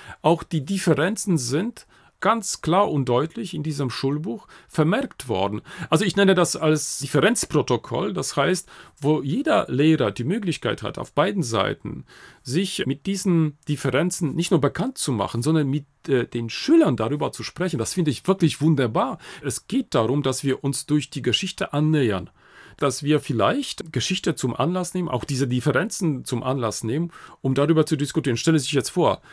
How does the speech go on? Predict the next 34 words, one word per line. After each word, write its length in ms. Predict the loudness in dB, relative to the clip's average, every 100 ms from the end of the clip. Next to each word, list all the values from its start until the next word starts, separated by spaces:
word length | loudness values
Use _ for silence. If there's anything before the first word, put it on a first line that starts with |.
| -10
und 100 | -4
das 120 | -4 0
kann 180 | 0
jeder 300 | 2 0 2
Hörer 240 | 2 2 2
wahrscheinlich 460 | 0 -2 -4 -4
von 180 | -2 -2
unserem 360 | 0 0 0 0
Gespräch, 460 | -2 0 -2 -2
äh, 220 | -2 -2 -2
sich, 280 | -6 -6
äh, 160 | -4 -6
vorstellen, 560 | -2 -2 0 0 0 -2 -12 -2
wenn 160 | 2 2
es 80 | 2
Differenzen 580 | -2 0 0 -2 -2
gibt, 260 | -4 -6 -8 -20 _ -2
da 120 | 0
muss 200 | 0 -2
ich 100 | 0
nachschlagen, 640 | 0 0 0 0 0 -2
da 60 | -4
muss 180 | -4 -4
ich 140 | -6
vielleicht 420 | -2 -2 -2 -4
ein 180 | -4 -2
bisschen 420 | -2 2 2 2 -4 -16 -14 -6
tiefer 340 | -2 2 4
gehen, 260 | 4 2 2
um 220 | 0 0
das 320 | 0 0 0
besser 240 | 0 0
zu 120 | -2 -2
verstehen. 600 | -2 0 0 0 0